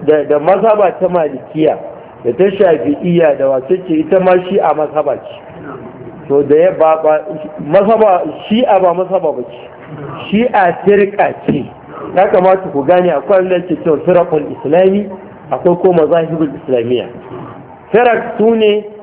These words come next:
wanda suke bambanta a aƙida. Za ka ji an ce ma Khawarij, Shi'a,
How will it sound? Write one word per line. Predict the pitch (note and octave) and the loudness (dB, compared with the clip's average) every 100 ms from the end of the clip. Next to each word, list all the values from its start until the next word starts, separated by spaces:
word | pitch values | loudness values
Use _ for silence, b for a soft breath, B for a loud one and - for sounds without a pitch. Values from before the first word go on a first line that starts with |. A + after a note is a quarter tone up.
| - - | -20 0
wanda | F#3+ A3 G3+ | 2 4 2
suke | G3 G3+ - | 2 2 4
bambanta | E3+ D#3+ F3 G3 G3 F#3 | 4 4 2 2 2 0
a | D3+ | 2
aƙida. | C#3 - D#3 D3 C3 - - - - - - - - | -2 -6 -2 0 0 -2 -14 -18 -20 -20 -20 -20 0
Za | D#3+ F3+ | 2 2
ka | F3 | 0
ji | D#3+ | 2
an | F3 F3 | 0 0
ce | F3 | -2
ma | D#3+ D#3+ D#3+ | 0 -2 0
Khawarij, | D#3 D#3 E3+ E3 B2+ - - - - - - | 0 2 2 0 -6 -14 -20 -20 -20 -20 -4
Shi'a, | E3+ - D3+ | 2 2 2